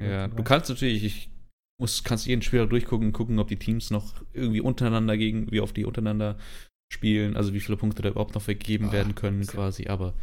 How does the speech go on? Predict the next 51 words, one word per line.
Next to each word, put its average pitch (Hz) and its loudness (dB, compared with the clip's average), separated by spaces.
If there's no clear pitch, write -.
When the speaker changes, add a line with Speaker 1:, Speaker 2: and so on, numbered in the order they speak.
Speaker 2:
ist - -6
ja 110 2
Speaker 1:
das 107 2
Speaker 2:
Wahnsinn. 123 2
Speaker 1:
machen 101 2
wir 98 6
nicht. - 2
Das - 0
machen 92 2
wir 87 4
nicht. 90 0
Aber 143 4
nächste 143 2
Woche 165 0
interessantes - 2
Spiel. 135 2
Leipzig 117 2
muss 120 4
nach 113 4
Gladbach. 113 4
Speaker 2:
Mhm. 127 4
Speaker 1:
Das, - 0
äh, 135 2
wird 127 0
dann 123 0
quasi 120 -2
für 110 0
Champions 139 0
League, 165 -4
äh, 147 -2
Sachen 156 -4
richtig, - -2
richtig - -4
spannend - -8
für - -8
die. - -4
Speaker 2:
Genau, 120 0
weil 107 -2
Speaker 1:
Weil - -
Speaker 2:
dann - 0
Speaker 1:
da 104 4
Speaker 2:
hier, 117 2
Speaker 1:
können 156 2
sie 139 -2
sich - -4
dann 117 2
Speaker 2:
äh, 123 2
Speaker 1:
echt 117 0
Speaker 2:
der 127 0
Speaker 1:
entscheidend 117 2
absetzen. - -4